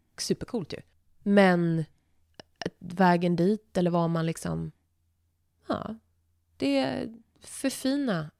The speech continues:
sig själv, förfina det, det, det man, det man gör och, och, och hela tiden lära nya grejer. Det är liksom karriär nog just nu för mig, liksom. Eh,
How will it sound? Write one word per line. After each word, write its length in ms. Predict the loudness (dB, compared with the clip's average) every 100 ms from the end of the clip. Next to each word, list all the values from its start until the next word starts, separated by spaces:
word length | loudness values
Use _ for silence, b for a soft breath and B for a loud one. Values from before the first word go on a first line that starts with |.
| _
sig 240 | -10 -6 -4
själv, 400 | -2 -2 -2 -4
förfina 680 | -8 -10 -4 -2 0 -2
det, 240 | -2 -2 -4
det, 300 | -6 -6 -6
det 180 | -6 -6
man, 400 | -4 -4 -4 -4
det 100 | -4
man 180 | -2 -2
gör 360 | -4 -4 -4
och, 340 | -4 -6 -6 -6
och, 100 | -6 b b b b b
och 380 | _ -6 -4 -2 -2 -4 -6 -12 _ _ _
hela 280 | -2 -2
tiden 260 | -2 -4 -2
lära 260 | 0 0 -2
nya 260 | -2 -4
grejer. 440 | -4 -4 -4 -6 -6
Det 300 | -6 -6 -6
är 80 |
liksom 440 | -8 -10 -10 -10 -12 _ _ _ _ _ _
karriär 380 | -4 -2 -2 -6
nog 260 | -8 -12 -14 _ _ _ _ _ _ _ _
just 300 | -2 -2 -2
nu 140 | -4
för 320 | -4 -10 -8 -4
mig, 220 | -4 -8 -14
liksom. 360 | -16 -14 -14 -16 _ _
Eh, 480 | -12 -10 -10 -12